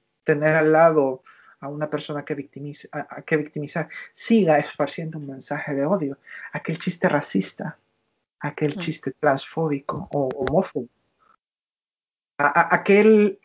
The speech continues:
Speaker 1: comentario o, o, o aquellas palabras que son insultantes.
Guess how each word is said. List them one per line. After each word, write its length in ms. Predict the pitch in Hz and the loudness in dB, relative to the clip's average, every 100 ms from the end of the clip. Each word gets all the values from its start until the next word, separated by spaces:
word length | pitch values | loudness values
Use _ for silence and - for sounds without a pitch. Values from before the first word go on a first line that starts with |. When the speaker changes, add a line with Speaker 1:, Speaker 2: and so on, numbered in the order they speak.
| - | -4
Speaker 1:
comentario 920 | 190 180 165 165 185 202 240 277 - | -2 0 -2 0 0 0 2 2 2
o, 80 | 180 | -2
o, 420 | 165 151 156 151 | -2 0 0 2
o 80 | 143 | 2
aquellas 420 | 139 175 170 170 | 2 0 -6 -6
palabras 640 | - 165 160 170 196 190 - - - - - | -2 0 4 4 2 0 -8 -20 -20 -20 -16
que 80 | |
son 720 | 160 185 170 175 175 165 151 - _ _ | -8 -4 -2 -2 -4 -4 -6 -8 _ _
insultantes. 1200 | 170 165 - 147 139 180 165 170 - - - - | -6 -4 -4 -6 0 0 0 -8 -18 -20 -20 -20